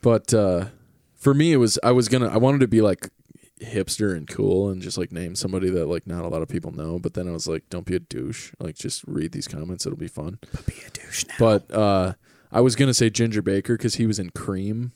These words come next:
Speaker 1: and he was in Blind Faith. And that, this, all this to say, Your Yardbirds is, like, Cream for me.
Speaker 2: Ah, okay.
Speaker 1: Yeah. 'Cause, like, Cream influenced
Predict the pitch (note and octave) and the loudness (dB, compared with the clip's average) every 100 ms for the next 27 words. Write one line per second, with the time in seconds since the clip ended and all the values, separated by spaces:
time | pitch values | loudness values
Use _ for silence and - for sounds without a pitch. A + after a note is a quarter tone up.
0 | _ _ G2 G2+ G2+ A2 G2+ F#2+ F2 E2+ | _ _ -6 -2 -2 0 0 -2 -4 -4
1 | D2+ C#2+ - C#2+ C#2+ A#2+ - - _ _ | -4 -8 -8 -8 -6 -8 -10 -20 _ _
2 | - F#2+ F#2+ F#2 E2 _ _ - A2+ A2 | -10 -6 -4 -6 -10 _ _ 0 0 0
3 | G#2+ B2 - A#2 B2 A#2+ A#2+ - G#2+ - | 0 0 2 2 4 4 2 0 0 4
4 | G#2+ G2 F2+ _ _ _ - G#2+ A#2 A2+ | 2 2 -4 _ _ _ -2 4 6 6
5 | G2+ G2+ G2+ A#2 A#2 B2 - - G2+ F2 | 6 6 4 4 4 2 -2 -2 0 0
6 | - - F#2+ - - G2 E2 D2+ - C2+ | -6 -4 -4 -4 -4 -4 -6 -12 -12 -10
7 | - B2+ D#3+ C#4+ E4+ F4+ F4 C#4+ C3+ D3+ | -4 -4 -2 -2 -2 -2 -2 0 0 -2
8 | - C#3 D3+ G#3+ F#2+ E2 - _ _ _ | 0 0 0 -2 -6 -6 -10 _ _ _
9 | _ _ B2+ A2 A2+ G#2 - _ _ - | _ _ 0 4 4 2 -2 _ _ -10
10 | - C#3 C3 A#2+ A2+ A2 - G#2+ G2+ F#2+ | 0 2 2 2 0 -2 0 0 0 -2
11 | - - | -6 -8